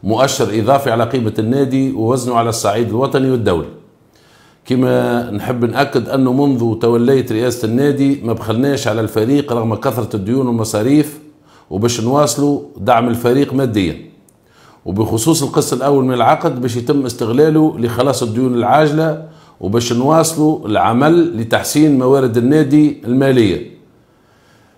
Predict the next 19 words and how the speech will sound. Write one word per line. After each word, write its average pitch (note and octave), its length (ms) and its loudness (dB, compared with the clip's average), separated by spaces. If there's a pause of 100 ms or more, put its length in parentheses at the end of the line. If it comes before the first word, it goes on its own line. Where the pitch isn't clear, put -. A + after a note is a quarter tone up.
(180)
واللي C#3+ 200 4
نحب D3 280 0
نقوله D#3 320 2
في A#2+ 80 -2
الختام C3 400 0
للجمهور C#3 480 2
أن C3+ 180 2
ساعين D3+ 640 2
لتدارك B2 600 2
النقائص، D3+ 680 0
والباب A#2+ 360 2
مفتوح B2+ 460 0
لكل C3 340 0
أبناء A#2 320 -2
النادي C#3 360 4
للمساعدة C#3+ 720 2
في B2+ 140 -4
كل D3 180 0
المجالات C3+ 640 0